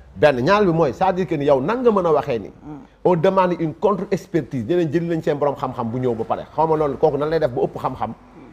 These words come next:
Speaker 1: suñu, suñu, suñu, suñu digne médecin yi nekk Sénégal, légiste yi.
Speaker 2: Ah,
Speaker 1: Mais yow
Speaker 2: mais
Speaker 1: nan ngay waxee ni,
Speaker 2: ñoo bëgg contre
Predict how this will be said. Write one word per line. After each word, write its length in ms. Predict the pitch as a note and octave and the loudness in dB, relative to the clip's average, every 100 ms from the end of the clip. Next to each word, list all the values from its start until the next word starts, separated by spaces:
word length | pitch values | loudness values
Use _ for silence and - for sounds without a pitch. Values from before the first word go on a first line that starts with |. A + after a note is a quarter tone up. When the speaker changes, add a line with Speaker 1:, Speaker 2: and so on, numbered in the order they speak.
| - - | -20 -4
Speaker 1:
suñu, 220 | D3+ D3 | -2 -2
suñu, 200 | B2 D3 D3 D#3+ | -6 -6 -2 -2
suñu, 220 | - D3+ | -2 -8
suñu 200 | C3+ D#3+ | -8 -8
digne 280 | C3+ D#3+ F3 | -4 0 0
médecin 220 | D3+ C#3+ C3+ | -2 -4 -4
yi 80 | |
nekk 140 | B2 A2+ | -4 -8
Sénégal, 340 | - F2 D#2 D2+ | -12 -12 -12 -8
légiste 320 | A#2+ G2+ - | -8 -8 -12
yi. 100 | E2 - _ - | -18 -20 _ -14
Speaker 2:
Ah, 80 | D3+ | -4
Speaker 1:
Mais 140 | - G3+ | 2 4
yow 100 | F3+ | 4
Speaker 2:
mais 100 | A#3+ | 2
Speaker 1:
nan 80 | |
ngay 120 | B3+ A3+ | 2 2
waxee 260 | F#3+ D#3+ | 2 2
ni, 60 | - | 0
Speaker 2:
ñoo 60 | D#3 | -2
bëgg 160 | D#3 | -4
contre 220 | - D#3 | -4 -6